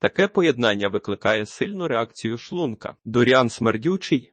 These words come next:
але дуже поживний продукт, до слова сказати. Крім смакових якостей,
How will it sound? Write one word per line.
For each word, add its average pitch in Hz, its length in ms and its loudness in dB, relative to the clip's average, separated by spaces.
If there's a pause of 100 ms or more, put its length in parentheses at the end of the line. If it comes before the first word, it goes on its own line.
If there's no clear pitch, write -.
але 123 200 4
дуже 147 280 0
поживний 113 540 0
продукт, 113 480 -2
до 117 80 2
слова 113 380 2
сказати. 107 680 0 (280)
Крім 147 240 2
смакових 113 640 0
якостей, 101 640 0